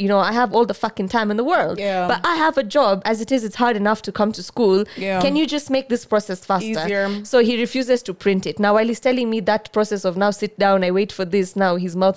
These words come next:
Speaker 1: full, is full of a kangumu. It's not even ten a, it's not even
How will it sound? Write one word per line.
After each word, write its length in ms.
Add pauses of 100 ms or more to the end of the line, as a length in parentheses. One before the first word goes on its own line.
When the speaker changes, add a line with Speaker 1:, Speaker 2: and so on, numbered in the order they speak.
Speaker 1:
full, 160
is 180
full 280
of 120
a 60
kangumu. 600
It's 160
not 160
even 260
ten 220
a, 200
it's 140
not 160
even 320